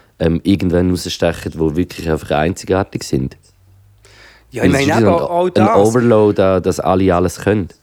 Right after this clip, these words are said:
Speaker 2: Ja, aber das ist ja vorher auch schon, genau, auch das ist in einer, in einer Vorstufe schon gehabt,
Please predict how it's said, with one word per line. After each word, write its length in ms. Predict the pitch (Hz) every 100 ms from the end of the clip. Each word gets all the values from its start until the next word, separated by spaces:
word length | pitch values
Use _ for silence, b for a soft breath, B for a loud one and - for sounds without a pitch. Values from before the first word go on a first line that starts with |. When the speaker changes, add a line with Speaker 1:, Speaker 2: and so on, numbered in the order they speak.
| _ _ _ -
Speaker 2:
Ja, 60 | 143
aber 100 | 131
das 180 | 165 180
ist 100 | 165
ja 80 |
vorher 380 | 165 190 196 190
auch 80 | 214
schon, 200 | 214 -
genau, 340 | 185 196 139 156
auch 40 |
das 260 | 170 185 190
ist 160 | -
in 100 | 170
einer, 100 | 160
in 140 | 156 147
einer 80 |
Vorstufe 720 | 151 160 165 170 - 170 165 156
schon 180 | 156
gehabt, 420 | - 139 143 156